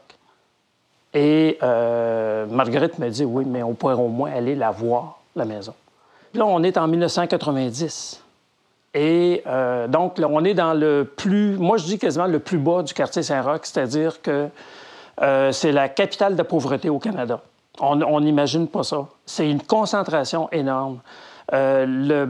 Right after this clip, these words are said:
bâti urbain est très détérioré. Si vous vous promenez sur la rue Saint-Joseph ou dans le Mail Saint-Roch, c'est la moitié des locaux commerciaux qui sont fermés ou qui sont placardés. Euh, il y a, donc, il y a vraiment un aspect un peu de désolation. Donc, le quartier Saint-Roch n'a pas bonne réputation.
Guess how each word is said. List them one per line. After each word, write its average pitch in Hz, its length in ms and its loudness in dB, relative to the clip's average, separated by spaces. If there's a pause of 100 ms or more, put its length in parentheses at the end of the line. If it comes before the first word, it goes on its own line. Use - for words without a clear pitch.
(140)
bâti 165 420 0
urbain 160 420 0
est 131 220 -2
très 160 220 0
détérioré. 120 640 -4 (160)
Si - 240 -2
vous 180 140 2
vous 165 100 -4
promenez 180 260 0
sur 208 160 0
la 165 80 4
rue 160 100 0
Saint-Joseph 143 560 -2
ou 165 120 -4
dans 139 100 0
le 123 60 -2
Mail 151 200 0
Saint-Roch, 143 580 -4 (340)
c'est 147 260 0
la 160 240 2
moitié 175 580 -2
des 123 180 -6
locaux 165 340 0
commerciaux 165 480 0
qui - 100 -8
sont 156 140 0
fermés 123 480 -2
ou 120 200 -8
qui - 80 -8
sont 127 220 -4
placardés. 110 540 -4 (720)
Euh, 127 440 0
il 131 80 -4
y 147 60 4
a, 151 80 2
donc, 214 260 2
il 190 40 2
y - 20 2
a 160 60 4
vraiment 151 260 2
un 190 240 2
aspect 165 320 0
un 170 80 2
peu 196 160 0
de 151 60 0
désolation. 143 680 0
Donc, 170 320 -2
le 156 100 0
quartier 165 280 -2
Saint-Roch 160 320 -2
n'a 160 80 0
pas 156 140 0
bonne 151 260 -2
réputation. 123 580 -10